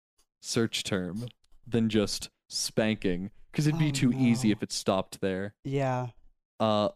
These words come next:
Speaker 1: audience, uh, engagement, reach. Okay.
Speaker 2: Bless you. Bless you.
Speaker 1: Are you ready?
Speaker 2: Yes.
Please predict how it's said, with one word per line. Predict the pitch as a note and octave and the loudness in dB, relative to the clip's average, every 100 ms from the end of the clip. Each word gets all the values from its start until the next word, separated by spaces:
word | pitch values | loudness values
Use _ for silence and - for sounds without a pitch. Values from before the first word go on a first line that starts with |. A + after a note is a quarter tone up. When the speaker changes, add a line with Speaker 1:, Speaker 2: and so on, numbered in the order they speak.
| _ _ _ - | _ _ _ 0
Speaker 1:
audience, | G#2 G#2 G#2 G#2 G2 - - - _ _ _ _ _ _ _ _ _ _ - | 2 2 2 2 0 -6 -10 -10 _ _ _ _ _ _ _ _ _ _ -10
uh, | G#2 G2+ | -8 -6
engagement, | G#2 G2+ G2+ G2+ E3 A#3 - - - _ _ _ _ _ _ | -6 -4 -4 -4 -4 -6 -8 -20 -20 _ _ _ _ _ _
reach. | G2 G2+ E3+ C4+ - - - _ _ - | -10 -8 -8 -12 -16 -16 -16 _ _ -10
Okay. | G#2+ - - - - - - - - _ _ _ - - - - _ - G#3 - - - - - - - _ | -8 -10 -14 -18 -16 -16 -18 -20 -20 _ _ _ -20 -20 -20 -20 _ -8 -8 -10 -14 -14 -14 -16 -20 -20 _
Speaker 2:
Bless | C#3+ C3+ C3 | -10 -8 -10
you. | C3 - - _ _ _ _ - - G3 - E3 - - _ _ | -12 -14 -20 _ _ _ _ -20 -18 -18 -18 -16 -16 -16 _ _
Bless | - C3+ - | -10 -10 -10
you. | A#2+ - - - _ - - | -14 -14 -18 -20 _ -20 -6
Speaker 1:
Are | - | 2
you | A2 | 4
ready? | A2+ B2 _ _ _ _ - _ - C#3+ | 2 0 _ _ _ _ -20 _ -8 -6
Speaker 2:
Yes. | B2 - | -8 -14